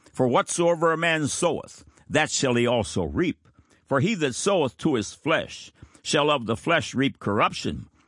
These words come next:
but he that soweth to the Spirit shall of the Spirit reap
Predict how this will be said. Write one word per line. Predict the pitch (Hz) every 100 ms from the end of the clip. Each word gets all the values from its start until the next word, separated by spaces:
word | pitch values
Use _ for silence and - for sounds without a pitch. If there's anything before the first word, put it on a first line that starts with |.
| -
but | - 107
he | 151
that | 190 101 -
soweth | 165 139 -
to | - 90
the | 78
Spirit | - - 233 233 - _ _ _
shall | _ - 101
of | 92 78
the | 71 -
Spirit | - - 190 123 73 _ _ -
reap | 98